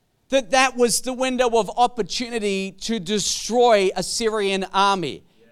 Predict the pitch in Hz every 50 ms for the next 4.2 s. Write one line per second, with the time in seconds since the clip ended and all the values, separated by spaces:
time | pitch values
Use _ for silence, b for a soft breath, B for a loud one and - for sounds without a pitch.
0 | _ _ _ - 311 370 453 427 427 311 339 403 392 339 - 370 359 320 339 339
1 | 339 349 320 - - - 330 311 311 320 330 330 311 302 302 240 359 370 - -
2 | 320 277 285 294 294 277 277 277 285 285 226 - 269 277 262 214 - 247 302 311
3 | 320 320 330 294 302 294 294 285 285 233 220 254 294 311 294 285 269 285 285 294
4 | 294 285 285